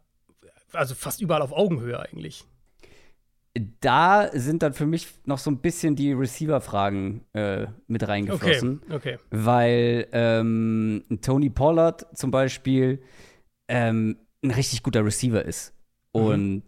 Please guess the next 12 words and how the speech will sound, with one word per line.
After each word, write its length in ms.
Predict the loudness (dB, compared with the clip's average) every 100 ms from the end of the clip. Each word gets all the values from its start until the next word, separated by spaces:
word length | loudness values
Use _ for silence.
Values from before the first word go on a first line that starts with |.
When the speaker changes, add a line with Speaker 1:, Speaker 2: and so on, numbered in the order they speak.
| -4
Speaker 2:
das 420 | -4 -4 -10 -16 _ _
jetzt 300 | -6 -6 -4
vielleicht 280 | 0 0 0
nicht 180 | -2 0
in 140 | 2
der 180 | 2 4
Volume 640 | 4 6 6 4 2 -4 -2
zeigen 320 | 2 2 2
konnte, 520 | 2 0 0 -2 -2
aber 220 | -4 -4
auch 100 | -4
da, 380 | 0 4 4 2